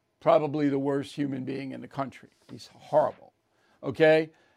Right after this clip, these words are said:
They've got Media Matters. They've got all the liberal, uh, organizations lined up. Bob Bauer, former White House counsel under Obama, he's gonna have a leadership role, on and on and on and on. The Washington Post just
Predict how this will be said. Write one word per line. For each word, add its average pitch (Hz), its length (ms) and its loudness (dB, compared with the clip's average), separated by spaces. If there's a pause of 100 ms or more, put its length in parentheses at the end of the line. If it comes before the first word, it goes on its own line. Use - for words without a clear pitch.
(240)
They've 156 180 4
got 156 200 8
Media 151 360 2
Matters. 160 920 4
They've 143 240 -2
got 147 320 0
all 156 380 6
the 147 80 -2
liberal, 143 760 0
uh, 127 400 -6
organizations 143 880 -4
lined 131 380 -4
up. 165 300 6
Bob 135 440 0
Bauer, 151 540 6
former 143 420 -4
White 139 220 -2
House 135 160 -6
counsel 143 420 -8
under 131 340 -8
Obama, 151 580 0 (520)
he's 160 300 -2
gonna 156 240 2
have 147 160 6
a 139 60 0
leadership 143 560 0
role, 135 520 -2 (480)
on 165 220 6
and 156 120 2
on 139 180 -2
and 135 120 -8
on 131 160 -10
and 143 120 -10
on. 151 280 -10 (240)
The 156 80 -12
Washington 196 400 -4
Post 165 260 -6
just 139 200 -14